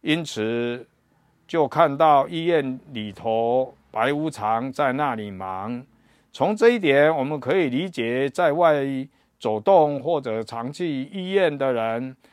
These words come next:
应该要多拜拜黑白无常。当然，最好就是立钟小妹以及黑白无常的堂。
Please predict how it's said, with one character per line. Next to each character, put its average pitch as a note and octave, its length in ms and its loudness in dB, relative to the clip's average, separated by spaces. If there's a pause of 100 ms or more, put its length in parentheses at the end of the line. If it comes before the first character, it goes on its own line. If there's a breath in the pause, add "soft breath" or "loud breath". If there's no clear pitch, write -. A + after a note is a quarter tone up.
(180 soft breath)
应 C3 200 -4
该 A#2 200 2
要 A2 560 -2 (480 soft breath)
多 B2 280 2
拜 A#2+ 220 0
拜 G#2+ 520 -2
黑 D3 140 -4
白 A#2 220 -6
无 A#2+ 160 -8
常。 A#2 540 -4 (160)
当 A#2+ 200 -4
然， G#2 320 -10
最 B2 220 -4
好 F#2+ 340 -8
就 A2 220 -10
是 A2 520 -8 (360 soft breath)
立 D3+ 520 -2 (520)
钟 D3 180 2
小 G2 220 -6
妹 B2+ 280 -2
以 G2+ 40 -14
及 G#2+ 420 -10
黑 C3+ 160 0
白 G#2 320 -6
无 A2+ 260 -10
常 G2 400 -12
的 F#2+ 140 -10
堂。 F#2+ 560 -10